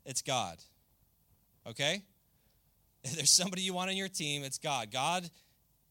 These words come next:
he's number one, and he's the first one to be picked for kickball or whatever, right?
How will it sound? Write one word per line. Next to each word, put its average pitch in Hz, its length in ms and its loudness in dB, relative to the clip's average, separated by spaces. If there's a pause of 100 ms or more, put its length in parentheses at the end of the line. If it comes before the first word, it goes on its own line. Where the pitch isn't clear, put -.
(120)
he's 151 280 -2
number 175 260 -2
one, 120 380 0 (420)
and 120 240 2
he's 147 320 -2
the 151 100 -4
first 165 360 0 (140)
one 151 180 -2
to 143 80 -4
be 135 140 -4
picked 139 320 -2
for 127 120 -8
kickball 113 520 -4
or 110 100 -6
whatever, 104 480 -8
right? 120 320 -4